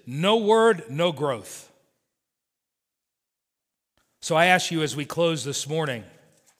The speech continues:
are you in the word of God? Are you sharing the word of God?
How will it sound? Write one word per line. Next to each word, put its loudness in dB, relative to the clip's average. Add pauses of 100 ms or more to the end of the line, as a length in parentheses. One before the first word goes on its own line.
(580)
are -6
you -2
in 0
the -4
word 0
of -6
God? -4 (2000)
Are -2
you -2
sharing 0
the -4
word -6
of -10
God? -6